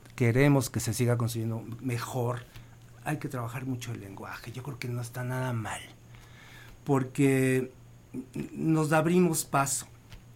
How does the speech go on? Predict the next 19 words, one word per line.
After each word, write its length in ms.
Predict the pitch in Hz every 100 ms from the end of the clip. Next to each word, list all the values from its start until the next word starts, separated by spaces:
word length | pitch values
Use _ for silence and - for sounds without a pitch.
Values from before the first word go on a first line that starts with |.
| -
El 120 | 131
teatro 280 | 131 160 165
que 80 | 147
estamos 360 | - 139 135 131
haciendo 640 | 117 113 135 127 117 110
a, 300 | 104 - -
a 40 | 110
nivel 280 | 107 113 120
comunitario 640 | 123 113 104 104 123 135
es 80 | 123
para 420 | - - 101 95
eso, 380 | 104 117 - -
para 160 | - 113
tocar 260 | 117 143 131
temas 520 | 156 156 180 190 147
importantes 920 | 131 - 113 - 131 123 120 123 120
y 20 |
decirlo 400 | 117 123 143 139
clarísimamente. 1300 | - 123 123 147 147 165 156 117 107 110 - -